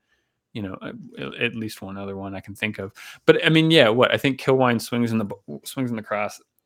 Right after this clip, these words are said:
To be honest, not the best cross, and, you know, the Tampa defender probably should clear it. Um, but I,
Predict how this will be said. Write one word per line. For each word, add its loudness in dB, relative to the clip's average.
To -20
be 0
honest, 0
not -4
the -20
best -6
cross, -12
and, -8
you -6
know, -8
the -6
Tampa -2
defender -8
probably -4
should -12
clear -8
it. -14
Um, -4
but 8
I, 4